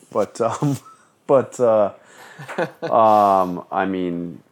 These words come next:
Speaker 1: h-, h-, horrific, and, and, and, and let's hope he's got it out of his system and that the guardrails hold. But, um, you know, I'm apprehensive about the next, uh, about the next twelve days. Um, and on that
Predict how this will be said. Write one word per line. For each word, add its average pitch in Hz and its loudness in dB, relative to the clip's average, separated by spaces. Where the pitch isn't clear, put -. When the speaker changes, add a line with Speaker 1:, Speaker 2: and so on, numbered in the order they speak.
Speaker 1:
h-, - -20
h-, - -14
horrific, 101 -4
and, 90 -10
and, 95 -8
and, 98 -6
and 101 -8
let's 101 -6
hope 107 -4
he's 98 -8
got 98 0
it 92 -2
out 92 0
of 90 -8
his 90 -12
system 127 -8
and 95 -8
that 92 -10
the 90 -8
guardrails 98 -4
hold. 113 -4
But, 95 -6
um, 90 -4
you 107 -6
know, 95 -2
I'm 98 0
apprehensive 92 -8
about 76 -8
the - -12
next, - -16
uh, 78 -12
about 78 -14
the 80 -14
next 78 -18
twelve - -14
days. 82 -12
Um, 85 -4
and - -8
on 101 -2
that 123 0